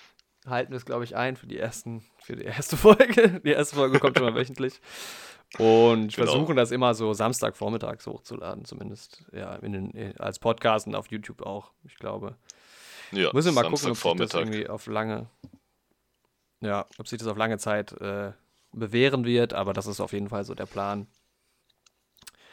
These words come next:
Speaker 1: Und dann, ähm, wird's,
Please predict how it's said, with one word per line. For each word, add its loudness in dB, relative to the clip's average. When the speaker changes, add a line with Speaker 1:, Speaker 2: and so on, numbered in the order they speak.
Speaker 1:
Und -4
dann, 0
ähm, -6
wird's, -12